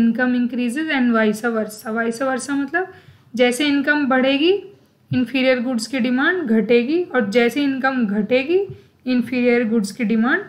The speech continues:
बढ़ेगी। जबकि opposite में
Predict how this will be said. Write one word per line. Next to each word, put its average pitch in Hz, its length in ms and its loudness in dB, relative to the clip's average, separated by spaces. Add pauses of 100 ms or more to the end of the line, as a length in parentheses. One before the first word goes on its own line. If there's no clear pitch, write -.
(120)
बढ़ेगी। 196 560 0 (1160)
जबकि 247 460 0
opposite 262 580 0
में 349 220 -4